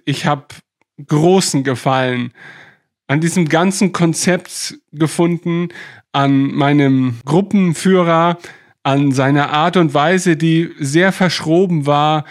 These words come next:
die ich, <laughs> ja, dessen Schicksal ich keinem Freund wünsche, aber das doch dazu geführt hat, dass dieser Mensch einen unglaublichen Eindruck auf mich gemacht hat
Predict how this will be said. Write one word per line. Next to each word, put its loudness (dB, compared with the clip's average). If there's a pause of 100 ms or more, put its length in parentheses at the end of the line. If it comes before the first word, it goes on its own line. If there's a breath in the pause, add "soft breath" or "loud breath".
(400 loud breath)
die 0 (560 soft breath)
ich, -6 (140)
<laughs> -8
ja, 2 (520 loud breath)
dessen 2
Schicksal 0
ich -6
keinem 0 (680 loud breath)
Freund 0
wünsche, 2 (260 loud breath)
aber 2
das -2
doch 0
dazu -4
geführt -2
hat, -2
dass -4
dieser 0
Mensch 2
einen -2
unglaublichen 0
Eindruck -2
auf -2
mich -2
gemacht -2
hat -2